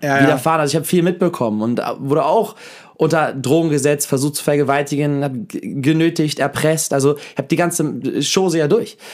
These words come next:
Speaker 2: Aber hab ich deswegen was gegen Homosexuelle? Nein, weil nur weil ein Mensch schlecht ist und gleichzeitig in der, in seiner homo-, äh, in seiner sexuellen Orientierung homosexuell ist,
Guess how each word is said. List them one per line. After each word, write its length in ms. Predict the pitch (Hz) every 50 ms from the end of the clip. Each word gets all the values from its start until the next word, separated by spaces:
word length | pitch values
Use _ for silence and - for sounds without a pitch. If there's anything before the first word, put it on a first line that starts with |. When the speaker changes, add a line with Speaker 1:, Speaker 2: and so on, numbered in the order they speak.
| - - - - - - -
Speaker 2:
Aber 460 | - 139 165 170 170 165 - - - _ _ _ _ _ _ -
hab 140 | 156 170 160
ich 80 | 170
deswegen 260 | - 180 170 - 165 160
was 140 | 165 160
gegen 420 | - 156 139 143 147 143 143 139 143
Homosexuelle? 840 | 160 165 151 - - 143 - - - - 185 208 196 151 120 - - _ _ _ -
Nein, 480 | 156 160 180 277 302 240 143 113 104 - - - - - -
weil 240 | - 147 165 170 160
nur 180 | 160 190 226 202
weil 160 | 208 180 156
ein 140 | 160 165 156
Mensch 460 | 160 156 151 139 - - - - _ _ _ _ _ _ _ _ _ _ _ _ _ _ - -
schlecht 400 | - - 196 254 311 - - -
ist 340 | 110 98 - - - - _ _ _ _ _ _
und 140 | - 139 135
gleichzeitig 760 | 131 170 190 180 - - 180 165 - - 208 131 - - - _ _ _ _ _ _ _ _ _ _ _
in 160 | - - 151
der, 280 | 160 156 156 - - -
in 120 | - 147
seiner 480 | 160 156 151 156 156 156 147 - - - -
homo-, 360 | - - 175 190 190 175 165
äh, 120 | - 160 156
in 40 | 147
seiner 320 | 160 156 156 156 151 143
sexuellen 520 | - - - - - 185 180 - 170 156
Orientierung 680 | 156 151 147 143 - - 175 175 160 147 - 135 120 -
homosexuell 720 | 165 165 156 143 - 143 139 - - 156 190 226 220 156
ist, 200 | 120 - - -